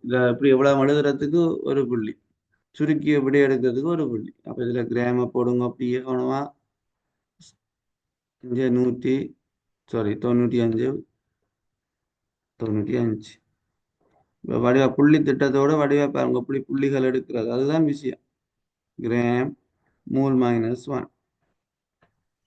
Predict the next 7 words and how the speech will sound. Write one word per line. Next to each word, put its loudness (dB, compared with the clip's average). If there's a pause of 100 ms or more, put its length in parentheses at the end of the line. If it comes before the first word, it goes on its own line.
(3250)
அப்ப -4
கிராமையும் 4
கிராமையும் -2
தட்டுவோம், -4 (560)
தட்டுப்பட -4
போகுது. -10 (2000)
ம், 2